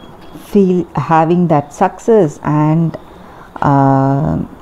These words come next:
maybe you are facing some, uh, stressful situation, uh, in, uh, in some situation, but, uh, you are, uh,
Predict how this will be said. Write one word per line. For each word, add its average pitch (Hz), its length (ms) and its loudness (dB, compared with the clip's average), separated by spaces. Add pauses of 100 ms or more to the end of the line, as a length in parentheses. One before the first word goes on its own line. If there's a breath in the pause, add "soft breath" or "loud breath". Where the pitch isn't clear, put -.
(120)
maybe 196 320 2
you 190 360 4
are 190 180 2
facing 175 540 0
some, 196 320 -2 (500 loud breath)
uh, 127 220 0
stressful 170 600 -2
situation, 143 1200 0 (2250)
uh, - 380 -2 (680)
in, 143 340 2 (680 loud breath)
uh, 120 460 -4 (240)
in 143 180 2
some 143 300 -2
situation, 226 680 0
but, 220 320 -2 (840 loud breath)
uh, 135 600 2
you 202 300 4
are, 196 440 0
uh, 135 420 -2